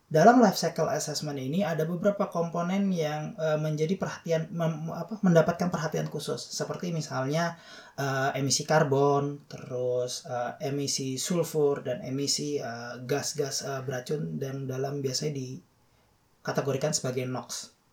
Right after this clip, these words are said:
Nah, karbon netral itu sendiri, eh, menunjukkan bahwa, eh, karbon yang dikeluarkan dan karbon yang bisa disimp-, eh, di-save dari sebuah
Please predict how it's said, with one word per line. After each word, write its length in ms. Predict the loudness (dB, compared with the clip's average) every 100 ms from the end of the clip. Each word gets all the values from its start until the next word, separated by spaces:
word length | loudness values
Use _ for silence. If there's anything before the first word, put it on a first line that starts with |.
| _ -14
Nah, 160 | -14 -14 _ 0
karbon 320 | 4 8 8
netral 320 | 6 2 2
itu 160 | 2 -2
sendiri, 400 | -2 -2 0 0
eh, 240 | 0 -4
menunjukkan 800 | -8 -10 -6 -4 -4 -4 -2 0
bahwa, 400 | 0 0 -2 -2 -4 -12 -20 -20 -20 -20 -4
eh, 380 | -2 0 0 -2 -2
karbon 400 | 0 4 4 6
yang 160 | 4
dikeluarkan 1200 | 2 -2 -6 -10 _ 0 2 2 0 -2 0 0
dan 240 | -2 -4 -2
karbon 400 | 0 4 4 4
yang 160 | 0
bisa 240 | -2 -2 -4
disimp-, 1040 | -6 -8 -10 -12 -14 -10 -4 -2 -2 -4
eh, 240 | -4 -2
di-save 800 | -4 -6 -8 -6 -4 0 -2 -4
dari 320 | -8 -6 -4 -4
sebuah 320 | 0 0